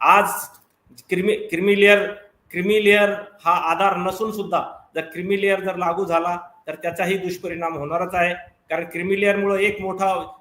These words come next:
जे काही थोडे बहुत वर्ग जे पुढारलेले आहेत ते याच्यामधून बाहेर पडतील आणि ते बाहेर पडल्यामुळे ते समाजाचे घटक राहणार नाहीत आणि ते समाजासाठी त्यांना जे योगदान द्यायचं आहे त्यांना त्या, त्यासाठी ती भावना त्यांच्यामध्ये ती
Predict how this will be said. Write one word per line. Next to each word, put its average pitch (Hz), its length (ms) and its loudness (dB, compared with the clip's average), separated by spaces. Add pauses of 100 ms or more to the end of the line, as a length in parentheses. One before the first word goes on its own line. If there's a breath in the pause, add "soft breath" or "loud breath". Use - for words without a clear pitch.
(160)
जे 185 120 -6
काही 208 220 0
थोडे 175 180 -2
बहुत 196 260 0
वर्ग 185 260 -2
जे 185 120 -4
पुढारलेले 175 560 0
आहेत 156 180 0 (340)
ते 170 480 -6
याच्यामधून 170 680 -4
बाहेर 165 260 2
पडतील 165 400 -6 (340)
आणि 156 180 -8
ते 196 40 -4
बाहेर 190 300 2
पडल्यामुळे 180 560 -4
ते 180 80 -10
समाजाचे 180 680 -6
घटक 180 340 -8
राहणार 180 300 -2
नाहीत 156 200 -8 (260)
आणि 151 160 -10
ते 165 160 -10
समाजासाठी 180 680 -6
त्यांना 180 280 -6
जे 170 160 -8
योगदान 175 400 -4
द्यायचं 165 300 -4
आहे 135 100 -6 (340)
त्यांना 170 240 -4
त्या, 170 220 -2 (220)
त्यासाठी 160 420 -6
ती 165 160 -12
भावना 147 320 -2
त्यांच्यामध्ये 170 520 -8
ती 156 180 -14